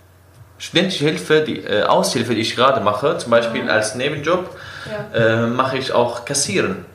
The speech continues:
Speaker 2: Mhm.
Speaker 1: Ich kassiere bei Biocompany und Dents. Nur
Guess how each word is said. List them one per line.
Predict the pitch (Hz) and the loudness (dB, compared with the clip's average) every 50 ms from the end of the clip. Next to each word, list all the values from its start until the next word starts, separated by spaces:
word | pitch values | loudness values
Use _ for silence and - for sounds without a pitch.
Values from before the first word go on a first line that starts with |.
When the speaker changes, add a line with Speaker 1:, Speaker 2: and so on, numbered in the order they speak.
| - - - - - - - - - | -20 -20 -20 -20 -20 -20 -20 -16 -12
Speaker 2:
Mhm. | 240 233 233 226 233 311 - - | -10 -8 -8 -8 -8 -8 -8 -10
Speaker 1:
Ich | - - | -10 -6
kassiere | - 156 151 - - 196 185 170 | -4 -4 -4 -4 -2 -2 0 2
bei | - 123 120 120 | 4 4 4 4
Biocompany | 117 135 175 190 185 214 202 208 220 214 | 2 2 2 2 2 2 0 0 0 0
und | 185 147 127 | 0 0 2
Dents. | 117 104 - - - - | 2 0 0 0 -6 -8
Nur | 131 127 139 151 143 - - | -4 -4 -2 -4 -4 -6 -12